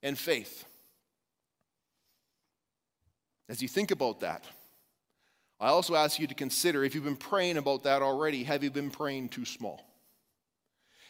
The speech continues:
Have you been praying too politely? Maybe you've been praying with too much, just being too timid. And if that's the case, here's what Jesus says in this parable, found in Luke chapter eleven, beginning in verse five.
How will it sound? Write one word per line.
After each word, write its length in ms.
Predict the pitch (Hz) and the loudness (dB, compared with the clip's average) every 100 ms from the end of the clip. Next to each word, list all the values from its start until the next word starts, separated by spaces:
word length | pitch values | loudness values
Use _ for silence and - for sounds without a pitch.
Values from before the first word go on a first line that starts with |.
| - | 0
Have 220 | 165 165 | 2 2
you 80 | 170 | 0
been 180 | 165 | -2
praying 480 | 156 - 160 151 139 | -4 -2 0 0 -4
too 240 | 127 - 139 | -6 -8 -10
politely? 800 | - 123 107 101 - - - - _ _ _ _ _ _ _ _ - - - | -10 -12 -8 -8 -10 -20 -20 -20 _ _ _ _ _ _ _ _ -20 -20 -8
Maybe 260 | 139 185 | -2 0
you've 200 | 196 202 | 0 -2
been 160 | 170 160 | 0 -2
praying 420 | - 147 147 151 | -4 -2 0 0
with 240 | 131 - - | -4 -8 -8
too 320 | - 156 160 | -6 -4 -6
much, 680 | 143 113 - - - - - - - _ - | -6 -10 -8 -6 -6 -10 -14 -20 -20 _ -10
just 180 | - - | -10 -6
being 200 | 135 120 | -8 -8
too 180 | - 110 _ - | -10 -12 _ -6
timid. 640 | - - 165 85 - - - _ _ _ _ _ _ _ _ _ _ _ _ _ _ _ _ _ _ _ _ _ _ | -4 -4 -6 -8 -12 -18 -18 _ _ _ _ _ _ _ _ _ _ _ _ _ _ _ _ _ _ _ _ _ _
And 40 | |
if 60 | 104 | -8
that's 240 | 131 139 | -6 -2
the 100 | - | -4
case, 340 | - - 117 107 | -4 -6 -4 -4
here's 160 | 123 | -8
what 80 | 107 | -8
Jesus 300 | 92 113 92 | -8 -8 -6
says 240 | - 101 95 | -6 -8 -8
in 60 | |
this 120 | 90 | -12
parable, 420 | - 120 101 85 - _ _ - | -10 -6 -8 -8 -16 _ _ -12
found 220 | 95 92 | -10 -8
in 40 | |
Luke 120 | 104 - | -10 -8
chapter 300 | 104 90 95 | -8 -8 -8
eleven, 260 | 101 92 | -10 -10
beginning 240 | 85 92 85 | -12 -12 -12
in 60 | |
verse 180 | 80 - | -12 -14
five. 400 | - 80 - - | -12 -14 -16 -18